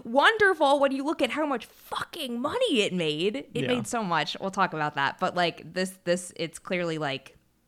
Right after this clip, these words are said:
Speaker 1: primarily aimed at women. Um, so it's nice for them to get a silver fox in there in the form of Andy Garcia. Um,
Speaker 2: The most silver fox.
Speaker 1: but I also love that, like, you know,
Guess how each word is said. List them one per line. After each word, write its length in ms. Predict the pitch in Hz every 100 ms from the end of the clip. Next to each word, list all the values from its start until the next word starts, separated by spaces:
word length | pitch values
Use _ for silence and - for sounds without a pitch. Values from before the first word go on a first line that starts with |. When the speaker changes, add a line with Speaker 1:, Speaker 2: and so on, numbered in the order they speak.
| _ -
Speaker 1:
primarily 560 | 170 165 160 151 147
aimed 220 | 143 147
at 120 | 139 135
women. 380 | 131 131 131 - _ _ -
Um, 300 | 180 180 175
so 120 | 254
it's 140 | 262
nice 460 | 294 403 - - - _
for 120 | 185
them 160 | 180 160
to 80 | 170
get 320 | 151 139 - -
a 40 |
silver 360 | - 160 147 147
fox 340 | 139 - -
in 80 | 151
there 320 | 123 127 190 190 - _ 175
in 100 | 160
the 60 |
form 240 | - 151 156
of 100 | 135
Andy 260 | 139 139
Garcia. 580 | 139 135 - 139 104 - - - - -
Um, 480 | 196 190 185 180 175
Speaker 2:
The 120 | 135
most 320 | 139 135 -
silver 240 | 120 - -
fox. 500 | - - - - - _
Speaker 1:
but 100 | 302
I 80 | 311
also 320 | 294 381 370
love 280 | 233 269 254
that, 180 | 240 202
like, 420 | 185 180 - - _ _ -
you 120 | 226
know, 420 | 226 156 156 170